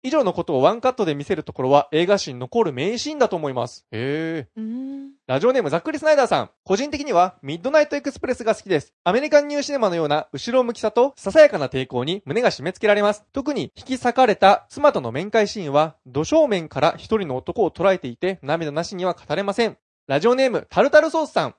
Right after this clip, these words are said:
Speaker 1: お、お久しぶりですね。刑務所映画と聞いて思い浮かぶのは、日本映画、刑務所の中です。飯テロ映画でもありますよね。ラジオネーム、ポテマキさん。刑務所といったら、アルカトラズ。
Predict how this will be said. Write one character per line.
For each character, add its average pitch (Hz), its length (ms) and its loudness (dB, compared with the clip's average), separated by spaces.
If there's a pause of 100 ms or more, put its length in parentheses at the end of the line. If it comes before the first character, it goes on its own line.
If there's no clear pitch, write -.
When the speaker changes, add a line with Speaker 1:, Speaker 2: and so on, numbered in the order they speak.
(140)
Speaker 1:
お、 - 140 -14
お 131 40 -8
久 147 120 -10
し 139 80 -10
ぶ 135 80 -8
り 135 40 -4
で 131 60 -8
す 120 60 -16
ね。 151 220 -6 (120)
刑 226 120 4
務 311 180 2
所 302 140 4
映 311 80 4
画 247 100 6
と 185 80 -4
聞 165 160 -4
い 151 60 -8
て 165 180 0
思 165 240 0
い 170 40 0
浮 - 20 -4
か 185 120 6
ぶ 156 120 2
の 135 100 2
は、 196 240 6 (140)
日 151 160 -6
本 302 260 4
映 233 80 2
画、 123 260 0
刑 247 260 0
務 285 180 -2
所 170 100 -6
の 127 80 -8
中 123 220 -4
で 110 80 -6
す。 - 200 -20 (120)
飯 147 240 -6
テ 269 80 -2
ロ 269 180 4
映 269 160 0
画 226 100 4
で 247 120 4
も 262 160 -2
あ 131 80 -4
り 139 80 -6
ま 151 100 -4
す - 80 -14
よ 123 80 -6
ね。 190 300 -2 (240)
ラ 160 160 4
ジ 220 80 0
オ 269 100 2
ネ 269 140 2
ー 202 40 0
ム、 233 260 2
ポ 202 100 -4
テ 311 80 -2
マ 320 140 4
キ - 60 -16
さ 170 180 0
ん。 110 100 -12 (180)
刑 285 100 -2
務 349 160 2
所 320 100 2
と 233 80 4
い - 20 0
っ 208 40 -4
た 220 120 2
ら、 147 240 4 (100)
ア 165 100 4
ル 294 100 2
カ 320 100 6
ト 311 100 2
ラ 208 120 6
ズ。 123 160 -10